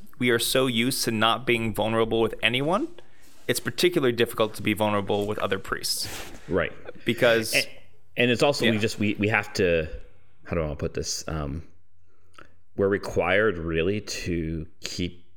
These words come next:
Speaker 2: so many things to the heart because of things like confession, counseling,
Speaker 1: Right.
Speaker 2: and stuff. You get really good at not sharing anything. <laughs>
Speaker 1: Yeah. And when you're the person that always has to keep things together, whether it be a funeral or a wedding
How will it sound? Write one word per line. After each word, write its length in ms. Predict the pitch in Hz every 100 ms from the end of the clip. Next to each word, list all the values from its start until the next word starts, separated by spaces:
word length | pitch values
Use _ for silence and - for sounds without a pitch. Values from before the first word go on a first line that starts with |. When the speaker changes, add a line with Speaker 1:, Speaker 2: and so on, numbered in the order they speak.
| - -
Speaker 2:
so 220 | - 107
many 180 | 104 107
things 400 | 90 - 85 87
to 100 | -
the 80 | 104
heart 200 | 127 -
because 200 | - 101
of 80 | 92
things 160 | 95 87
like 100 | 82
confession, 560 | 85 90 85 - 71
counseling, 380 | 80 85 87 87
Speaker 1:
Right. 40 | 85
Speaker 2:
and 80 |
stuff. 260 | - - - - - - - - -
You 120 | - 92
get 340 | 104 104 - -
really 200 | 107 110
good 280 | 87 92 87
at 180 | 113 -
not 360 | 85 78 -
sharing 320 | - - 85 73
anything. 480 | 78 76 - - 95
<laughs> 60 | - - -
Speaker 1:
Yeah. 220 | - 123 - - - - - - -
And 320 | - 139 143
when 140 | 143 156
you're 180 | 160
the 140 | 170 165
person 560 | - - - 156 -
that 100 | 143
always 220 | 117 139 135
has 140 | 127
to 40 | -
keep 200 | 123 -
things 240 | 110 -
together, 500 | 123 151 135 98 - - - -
whether 220 | - 113 110
it 80 |
be 560 | 104 104 104 104 107 - -
a 60 |
funeral 480 | 113 - 165 113 95
or 380 | - 76 107 101
a 120 | 101
wedding 540 | 110 123 156 104 67